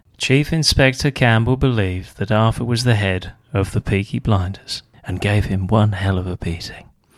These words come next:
Yeah, he did, didn't he? He got his in the end, though, didn't he, Tommy? Eventually we did, Arthur, yes. We took care of Danny Wisbang by faking his death. That bloody war.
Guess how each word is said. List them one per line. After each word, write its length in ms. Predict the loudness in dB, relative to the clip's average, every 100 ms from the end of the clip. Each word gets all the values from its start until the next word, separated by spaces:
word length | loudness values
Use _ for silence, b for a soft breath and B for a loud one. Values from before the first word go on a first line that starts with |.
| b b _
Yeah, 300 | -8 -6 -4
he 260 | -6 -8 -10
did, 220 | -8 -8
didn't 260 | -6 -8 -8
he? 220 | -10 -10 B B B B
He 140 | -6 -2
got 240 | 2 2
his 200 | 2 0
in 140 | 0 0
the 160 | 0
end, 180 | 0 0
though, 180 | -2 0
didn't 260 | 0 0
he, 80 | 0
Tommy? 500 | 0 0 0 -2 -6 _ -6
Eventually 600 | 2 4 4 4 4 6
we 120 | 6
did, 180 | 6 6
Arthur, 460 | 4 4 0 -2
yes. 500 | 0 0 0 -4 -10 -20 _ _
We 80 | -4
took 260 | -2 -2 -2
care 300 | 0 0 0
of 100 | 0
Danny 280 | 2 4 4
Wisbang 640 | 4 0 -2 -2 -2 -4
by 160 | -6 -6
faking 460 | -4 -4 -2 -4
his 260 | -4 -6 -8
death. 420 | -8 -8 -12 -20 -20 -8
That 280 | -6 -4 -4
bloody 480 | 0 2 2 0
war. 640 | 0 0 -2 -4 -6 -8